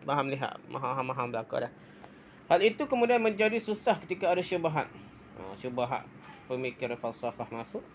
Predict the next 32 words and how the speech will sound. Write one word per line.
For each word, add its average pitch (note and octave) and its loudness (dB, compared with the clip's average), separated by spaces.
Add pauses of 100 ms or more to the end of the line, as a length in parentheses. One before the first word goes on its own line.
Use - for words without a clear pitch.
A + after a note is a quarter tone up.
(420)
ilmu A#2+ -4
kalam A#2+ 0
masuk, A2+ -6 (160)
masuk D3 -6
ke - -6
dalam D3 0
pemikiran C#3 -4
seseorang. C3 -2 (640)
Sebagaimana F3+ 2
syubhat, F#3 2 (160)
ha, A2+ -8
keraguan-keraguan C#3+ 2
yang - -10
timbul D#3+ -2
yang D3 0
masuk C#3 -2
ke - -12
dalam C3 -2
kepala C#3 2
orang-orang D3 4
dalam C#3 0
kelompok C#3+ -2 (720)
yang C3+ -2
menyimpan C#3 2
dalam C#3+ -2
masalah C#3 -2
tauhid C3+ -4
asma - -10
wa A#2+ -10
sifat, A2+ -6 (400)
tauhid B2 -8
na-, A2+ -10